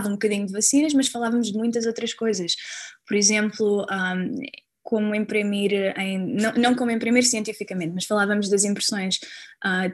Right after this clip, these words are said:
três D na área da saúde, por exemplo, ou inteligência artificial na área da saúde. E depois os meus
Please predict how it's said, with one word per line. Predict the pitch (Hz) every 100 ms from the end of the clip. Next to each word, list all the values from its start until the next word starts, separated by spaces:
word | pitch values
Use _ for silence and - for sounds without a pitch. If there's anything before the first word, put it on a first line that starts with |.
| -
três | 208 202 208
D | 214 233 262 262
na | 220 208
área | 220 226
da | 208
saúde, | 214 - 196 - - - -
por | 196
exemplo, | 180 160 - - 165
ou | - 202 190 190 185 - _ -
inteligência | 208 214 208 214 220
artificial | 214 - 226 - 254 262
na | 233
área | 220 220
da | 202
saúde. | 208 208 175 139
E | 170
depois | - 208
os | 202
meus | 220 208